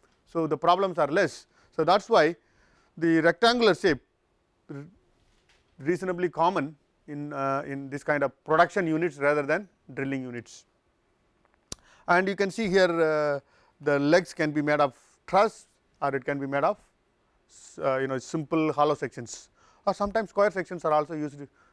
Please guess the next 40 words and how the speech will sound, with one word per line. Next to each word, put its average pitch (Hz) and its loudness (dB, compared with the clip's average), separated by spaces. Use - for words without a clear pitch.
ease 165 -4
of 147 2
fabrication. 131 -6
So, - -4
you 185 -2
can 202 -2
see 269 -2
this 226 -4
picture, 226 4
this 180 -6
is, - -6
uh, 156 0
basically 233 2
a 196 6
hollow 175 4
section, 214 -6
will 165 0
have 175 4
sufficient 175 -4
holes 202 0
to 226 -10
drain, 175 2
because 156 -2
you 165 -6
do 180 0
not 196 -4
want 175 -2
to 160 -4
have, 151 0
uh, 135 0
large 135 0
buoyancy, 147 -2
it 139 -20
will 143 -14
be 139 -6
very 151 0
difficult 147 -4
to 131 -12
set 147 -2
down. 131 0